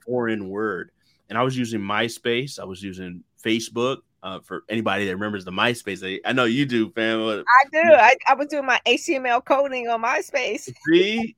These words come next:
Speaker 1: You, you know all about it. The top eight and everything, right? And Tom. Uh,
Speaker 2: <laughs>
Speaker 1: but, but I was using that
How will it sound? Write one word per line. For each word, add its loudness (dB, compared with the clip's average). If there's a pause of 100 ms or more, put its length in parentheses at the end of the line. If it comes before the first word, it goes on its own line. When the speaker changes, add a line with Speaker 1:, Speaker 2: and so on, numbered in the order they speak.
Speaker 1:
You, 0
you 2
know 2
all 4
about 6
it. -2
The -12
top 4
eight 4
and -4
everything, 0
right? -2
And 0
Tom. -4 (440)
Uh, -2 (300)
Speaker 2:
<laughs> -6
Speaker 1:
but, -4 (100)
but -2
I 4
was 0
using 2
that -2